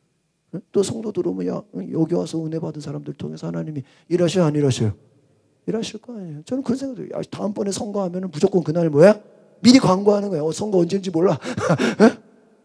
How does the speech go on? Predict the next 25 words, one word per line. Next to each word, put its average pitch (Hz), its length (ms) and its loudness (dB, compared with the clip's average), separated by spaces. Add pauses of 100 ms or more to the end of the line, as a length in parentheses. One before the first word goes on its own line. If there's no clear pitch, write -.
미리 226 160 0
광고하는 196 500 0
거 185 60 -2
뭐야? 196 240 0
오전 165 400 2
예배, 190 380 2 (560)
오후 151 280 4
예배 151 200 -2
두 139 180 -8
번, 175 180 -2
두 143 140 -12
시 156 200 -2
예배, 151 260 -8
열 147 160 -2
시, - 140 -8
그냥 147 280 -4 (260)
열 135 140 0
시 156 200 -6
예배, 151 240 -6
두 139 140 -8
시 143 200 -2
예배, 147 200 0
네 139 140 -2
시 147 200 0
예배, 165 300 4